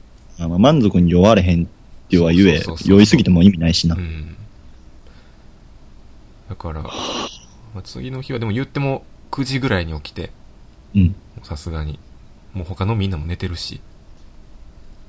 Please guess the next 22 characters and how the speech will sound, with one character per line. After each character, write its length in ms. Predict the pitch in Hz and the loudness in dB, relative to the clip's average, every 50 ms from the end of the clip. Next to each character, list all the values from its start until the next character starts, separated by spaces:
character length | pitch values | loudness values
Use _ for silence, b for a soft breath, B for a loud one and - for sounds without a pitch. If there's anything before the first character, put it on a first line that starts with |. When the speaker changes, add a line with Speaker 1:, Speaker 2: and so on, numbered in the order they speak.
| - - - - 92 | -18 -18 -16 -14 -12
Speaker 2:
ん 140 | 87 82 85 | -12 -10 -10
で、 200 | 87 85 - - - B B B B B B B - - | -10 -10 -12 -12 -14 B B B B B B B -16 -14
ま 140 | 87 82 80 | -14 -14 -14
あ、 40 | 73 | -14
片 220 | - - - 90 | -12 -10 -10 -10
付 240 | 82 87 87 - 90 | -10 -10 -12 -12 -12
け 60 | 80 | -12
し 80 | - - | -14 -12
て。 220 | - - 64 - - - - - - - - - - - - - | -12 -12 -12 -14 -14 -20 -20 -20 -20 -20 -20 -20 -20 -2 6 8
Speaker 1:
う 60 | 104 | 8
ん。 140 | 95 90 98 b b b b b b b b b b b b - - - - - - | 8 6 4 b b b b b b b b b b b b -20 -20 -20 -20 -20 -18
Speaker 2:
一 280 | - 98 - - 98 87 | -16 -16 -14 -12 -10 -10
時 120 | 87 90 | -8 -6
ぐ 120 | 87 95 92 | -6 -4 -4
ら 100 | 95 82 | -4 -6
い 40 | 78 | -8
の 100 | 80 76 | -8 -8
バ 140 | 80 80 | -8 -10
ス 120 | 76 - 80 | -10 -10 -10
乗 100 | 82 78 | -10 -10
っ 20 | |
て 420 | 76 - - - - 135 143 - | -12 -16 -14 -8 -6 -6 -6 -8